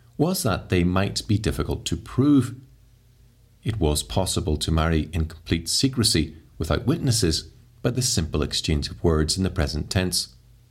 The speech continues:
Such marriages were valid marriages that created an indissoluble bond, but nevertheless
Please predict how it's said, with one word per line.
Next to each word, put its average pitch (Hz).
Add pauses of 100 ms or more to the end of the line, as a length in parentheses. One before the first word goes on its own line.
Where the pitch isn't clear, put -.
(680)
Such -
marriages 98 (180)
were 87
valid 143
marriages 76 (180)
that -
created 85
an 76
indissoluble 80
bond, 98 (500)
but 107 (260)
nevertheless 110